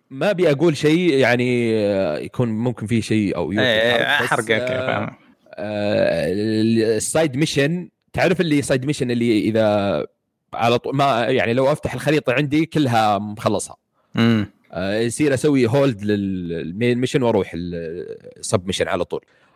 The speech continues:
Speaker 1: آه، فيها
Speaker 2: عالم
Speaker 1: مثل
Speaker 2: مفتوح، صح؟
Speaker 1: جزئي. عرفت؟ ما هو مرة يعني خطي ولا هو مرة عالم مفتوح. <clears throat> عرفت؟
Speaker 2: مم.
Speaker 1: آه، سلبية واحدة كلا، يعني هذا أشوفها في ألعاب كثيرة،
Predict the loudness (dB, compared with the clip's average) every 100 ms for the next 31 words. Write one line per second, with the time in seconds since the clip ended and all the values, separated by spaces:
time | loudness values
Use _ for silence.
0 | -12 -4 0 2 2 2 2 2 0 -2
1 | -4 -2 0 -2 -4 -6 -6 -8 -10 -14
2 | _ -6 0 4 4 2 2 2 2 -2
3 | -2 -2 -2 -10 _ _ -6 -4 -4 -8
4 | _ _ _ -4 0 0 0 0 2 0
5 | 0 0 0 0 0 0 0 0 0 -2
6 | -4 -2 0 2 2 2 2 2 2 2
7 | 0 -2 -6 -10 _ _ _ -10 -8 -4
8 | -2 -2 -4 -20 _ -2 -2 -2 _ _
9 | -14 -4 0 0 0 0 2 0 2 0
10 | 2 2 2 0 0 -2 -4 -4 0 0
11 | -2 0 2 2 0 0 -2 -2 0 2
12 | 2 0 0 2 2 2